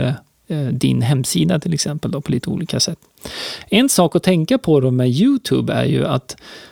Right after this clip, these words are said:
eh, det har du säkert sett, när man har spelat upp en, en video på YouTube och så tar den videon slut, då serverar ju YouTube en hel rad med alternativa videor som du skulle kunna titta på sen då, i ett, som ett, eh,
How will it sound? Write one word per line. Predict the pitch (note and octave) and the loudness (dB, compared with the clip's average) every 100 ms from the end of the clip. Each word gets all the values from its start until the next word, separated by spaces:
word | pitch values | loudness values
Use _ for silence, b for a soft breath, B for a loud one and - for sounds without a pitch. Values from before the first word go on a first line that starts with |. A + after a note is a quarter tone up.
| B - | B -6
eh, | D3+ D3 | -2 2
det | C#3 | 4
har | F3 | 4
du | E3+ | 2
säkert | C3+ - - | -2 -4 0
sett, | - - - - | 4 4 2 -2
när | D#3 D3 | 0 2
man | F3 | 2
har | F3+ | 2
spelat | - F#3 F#3 | 2 4 4
upp | C4+ C#4+ - | 2 0 2
en, | D#3+ C#3+ C#3 - | 2 2 0 -2
en | - C3+ | -2 2
video | C3 G3 A#3+ E3+ | 2 4 4 4
på | C#3+ | 2
YouTube | B2 C#3 - C3+ C#3 | -2 -4 -4 -2 0
och | |
så | F3+ | 0
tar | F3 G#3 | 2 2
den | C#3 C3+ | 2 2
videon | B2 C#3 C#3 | 0 2 0
slut, | - - C4+ D#3+ - - - B B B B _ | 0 2 2 2 -4 -8 -14 B B B B _
då | D#3 F#3 A#3+ A#3+ - | 2 4 4 2 0
serverar | - F#3+ E3+ E3 E3 | 2 4 6 4 4
ju | D#3 D3 | 2 2
YouTube | E3 D#3 E3+ C#3+ | 2 0 2 2
en | C#3 | 2
hel | C3+ C3+ C3 | 2 2 0
rad | B2+ F#3+ G3+ C#3 C3 | 2 4 4 2 0
med | B2 B2+ C3 | 0 0 -2
alternativa | - - C3+ C#3 C#3 - F#3+ G3 E3+ B2 | -2 -2 0 0 0 0 2 2 2 2
videor | C3 B2+ B2 C3 | 0 0 -2 -4
som | - B2+ | -2 -2
du | B2+ | -2
skulle | - B2+ | -2 -4
kunna | - C3 | -2 -2
titta | - B2+ - | -2 -4 -4
på | - | -4
sen | C3+ F#3 - - | 0 0 0 -2
då, | - | -2
i | - A#2 | -2 -2
ett, | - C#3 | -4 -6
som | C3 B2 | -2 -4
ett, | B2 - | -4 -6
eh, | - C3+ | -4 -2